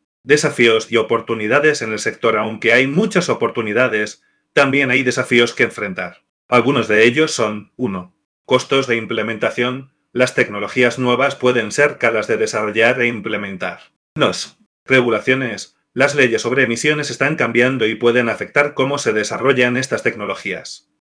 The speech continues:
Tres. Educación del consumidor. Es importante que los consumidores entiendan los beneficios de la captura de carbono para que apoyen estas iniciativas. Sin embargo, cada desafío trae consigo oportunidades.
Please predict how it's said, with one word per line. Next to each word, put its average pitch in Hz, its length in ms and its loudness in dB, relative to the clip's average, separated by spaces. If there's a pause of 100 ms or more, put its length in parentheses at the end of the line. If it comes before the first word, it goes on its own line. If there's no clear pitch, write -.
Tres. - 520 -2 (240)
Educación 127 580 2
del 113 180 0
consumidor. 110 760 -4 (220)
Es 156 160 -4
importante 127 600 0
que - 80 -8
los 104 160 -2
consumidores 120 760 -4
entiendan 120 460 -2
los 113 160 -4
beneficios 135 560 0
de 123 80 0
la 110 100 2
captura 160 480 0
de 120 120 0
carbono 127 500 0
para 110 180 2
que 113 80 0
apoyen 123 400 2
estas 131 320 -4
iniciativas. 110 920 -6 (240)
Sin 120 200 0
embargo, 123 480 2
cada 117 240 2
desafío 127 440 0
trae 113 240 2
consigo 131 500 2
oportunidades. 104 960 -4